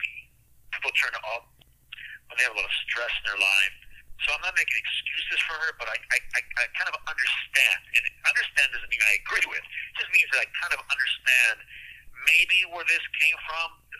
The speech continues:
the, the, the using of drugs, maybe it's a, it's a stressor, it's, regardless. Um,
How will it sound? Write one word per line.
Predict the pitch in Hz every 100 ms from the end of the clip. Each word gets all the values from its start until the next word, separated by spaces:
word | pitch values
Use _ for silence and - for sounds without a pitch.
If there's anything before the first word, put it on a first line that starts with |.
| - - - - _ _
the, | - -
the, | 110 -
the | 107 117
using | 139 - 107
of | -
drugs, | 110 113 110 - -
maybe | 110 104
it's | -
a, | - -
it's | - -
a | -
stressor, | 131 139 - 131 120 107
it's, | - - - - - - - - - _ _ _ _
regardless. | - - 123 107 - - - - - - - - _
Um, | 113 104 101